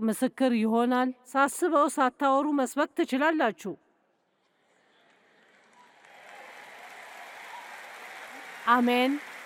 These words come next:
እዚህ ጋር ሲል እናያለን፣ "ጠይቁና ደጋግማችሁ ጠይቁ፣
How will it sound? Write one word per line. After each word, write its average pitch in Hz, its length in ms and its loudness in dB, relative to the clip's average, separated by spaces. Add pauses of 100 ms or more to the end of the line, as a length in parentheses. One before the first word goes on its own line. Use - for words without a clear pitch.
(2750)
እዚህ 262 380 4
ጋር 285 300 4
ሲል 320 340 2
እናያለን፣ 233 680 2 (580)
"ጠይቁና 311 580 4
ደጋግማችሁ 262 680 2
ጠይቁ፣ 254 340 0